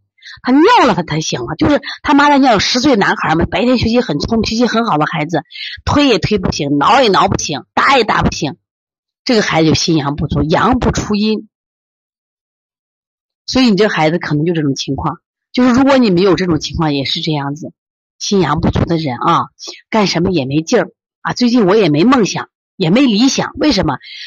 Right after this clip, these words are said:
阳气不足，心阳都不足，有什么梦想呀？是不是？就今天我们的冯启航的妈妈呀，我们给她做八卦辩诊，整个罐儿都是白的。我说：“你这太虚了，你这个人没想法、没脾气、没梦想。”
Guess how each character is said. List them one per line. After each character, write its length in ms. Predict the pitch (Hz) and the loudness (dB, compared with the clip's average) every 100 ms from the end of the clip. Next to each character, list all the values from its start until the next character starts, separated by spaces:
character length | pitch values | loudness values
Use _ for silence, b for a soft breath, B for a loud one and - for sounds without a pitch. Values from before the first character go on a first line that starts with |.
| B - | B -2
阳 320 | 247 269 466 | 2 2 2
气 160 | - | 0
不 180 | 302 311 | 0 0
足， 200 | - 392 | 0 0
心 200 | - 427 | 2 2
阳 200 | 427 311 | 4 4
都 100 | 320 | 4
不 140 | 220 120 | 2 0
足， 80 | |
有 100 | 190 | 0
什 100 | 165 | 2
么 80 | 190 | 2
梦 160 | 254 202 | 4 2
想 200 | - 131 | 0 -6
呀？ 120 | 120 - _ _ _ _ _ _ _ | -10 -14 _ _ _ _ _ _ _
是 160 | - 254 | -2 0
不 60 | 226 | 2
是？ 280 | 170 147 - _ _ _ _ - | 0 -2 -6 _ _ _ _ -4
就 100 | 185 | 0
今 160 | 214 | 2
天 140 | 214 214 | 2 4
我 100 | 160 | 2
们 140 | 180 | 2
的 320 | 202 160 151 - | 2 0 -2 -4
冯 160 | 185 | -4
启 140 | 185 151 | -2 -2
航 120 | 160 | 0
的 60 | |
妈 160 | 196 202 | 2 2
妈 160 | 185 139 | 2 0
呀， 160 | 131 | -2
我 80 | 143 | 0
们 100 | 180 | 0
给 100 | 165 | 0
她 140 | 170 | -2
做 160 | 180 190 | 0 0
八 200 | - 170 | 0 0
卦 160 | 202 165 | 0 2
辩 240 | 208 147 | 0 0
诊， 160 | 135 - B B B - | -4 -8 B B B -2
整 300 | 220 220 247 | 2 2 4
个 160 | 370 | 2
罐 220 | 240 277 175 | 2 2 2
儿 20 | |
都 100 | 165 | 2
是 140 | - | 0
白 260 | 147 127 143 | -4 -4 -4
的。 160 | 139 | -4
我 140 | 120 170 | -2 -2
说 100 | 240 | 0
：“你 60 | 175 | -2
这 140 | 190 | -2
太 220 | - 208 | -4 -4
虚 160 | - - | -2 -2
了， 220 | 175 123 - _ _ | -2 -4 -10 _ _
你 140 | 185 | 0
这 100 | 175 | 2
个 80 | 214 | 2
人 160 | 175 175 | 2 2
没 140 | 160 | 0
想 240 | 160 123 143 | -2 -6 -8
法、 160 | - | -8
没 180 | 175 226 | 0 0
脾 200 | - 214 | 0 -4
气、 180 | 202 196 | -4 -2
没 160 | 143 170 | 0 2
梦 220 | 185 147 | 0 -2
想。” 160 | - | -6